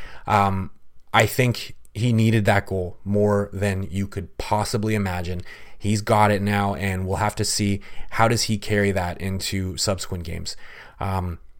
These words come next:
they're not in action again until Thursday, so they got a few ga-, few days off, uh, to kind of regroup, uh, to maybe continue working with those lines that they put together in this game.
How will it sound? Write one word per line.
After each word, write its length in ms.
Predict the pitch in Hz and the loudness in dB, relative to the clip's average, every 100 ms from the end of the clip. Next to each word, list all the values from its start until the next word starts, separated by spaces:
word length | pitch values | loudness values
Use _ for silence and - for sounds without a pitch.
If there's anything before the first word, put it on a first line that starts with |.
| - - - - | -20 -18 -16 -4
they're 140 | 95 | 2
not 180 | 104 117 | 4 4
in 40 | 110 | 4
action 300 | 107 - 107 | 2 2 0
again 180 | 101 | 2
until 220 | 101 98 101 | 2 0 -2
Thursday, 440 | 98 98 95 117 | 0 0 2 0
so 160 | - 98 | 0 -2
they 120 | 95 | 0
got 120 | 95 | -2
a 60 | 95 | -2
few 220 | - 101 | -2 0
ga-, 180 | 101 - | 0 -2
few 220 | - 110 | -2 2
days 200 | 104 98 | 2 2
off, 320 | 92 107 - | 0 -4 -6
uh, 280 | - 92 92 | -6 -6 -6
to 100 | 104 | -4
kind 180 | 107 98 | -4 -4
of 100 | 85 | -4
regroup, 540 | 90 101 101 101 101 | -2 -2 2 0 0
uh, 180 | 92 90 | -4 -4
to 100 | - | -2
maybe 180 | 101 98 | -2 -2
continue 400 | - 98 110 110 | -4 -2 0 2
working 380 | 90 104 110 | 2 0 0
with 100 | 107 | 0
those 220 | 101 98 92 | 0 0 0
lines 240 | 92 98 | -2 -2
that 100 | 95 | -2
they 60 | 95 | 0
put 180 | 95 | 4
together 300 | 95 95 95 | 4 0 -2
in 100 | 90 | -2
this 160 | 92 104 | 0 0
game. 240 | - 127 | 0 -2